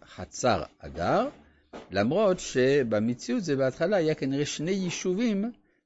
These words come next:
צמודים זה לזה. "ועבר חצרון ועלה אדרה, ונסב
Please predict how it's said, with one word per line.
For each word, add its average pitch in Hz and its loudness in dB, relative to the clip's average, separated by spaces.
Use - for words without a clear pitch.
צמודים 156 0
זה 143 2
לזה. 92 2
"ועבר 110 2
חצרון 151 -2
ועלה 143 2
אדרה, 107 -2
ונסב 113 2